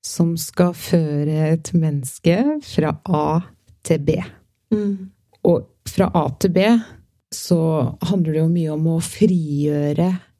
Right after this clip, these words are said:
Speaker 1: egne ressurser på veien for å få ønsket resultat.
Speaker 2: Mm.
Speaker 1: Og det er jo det vi bruker mye i Wake Me Up også.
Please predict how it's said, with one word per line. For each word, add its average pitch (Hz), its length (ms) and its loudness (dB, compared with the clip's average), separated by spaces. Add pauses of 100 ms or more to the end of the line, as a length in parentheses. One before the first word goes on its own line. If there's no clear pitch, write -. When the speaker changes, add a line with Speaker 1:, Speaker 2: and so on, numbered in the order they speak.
Speaker 1:
egne 156 360 2
ressurser 175 760 -2
på 185 160 2
veien 175 400 2 (680)
for 175 160 4
å 165 40 -6
få 160 220 0
ønsket 147 460 -2
resultat. - 720 -6 (260)
Speaker 2:
Mm. 226 520 0 (240)
Speaker 1:
Og 175 80 4
det 170 80 2
er 165 80 2
jo 185 80 0
det 160 220 0
vi 147 180 -2
bruker 147 320 -2
mye 147 300 -2
i 143 60 -4
Wake 147 260 -6
Me 151 100 0
Up 143 120 -6
også. 160 260 0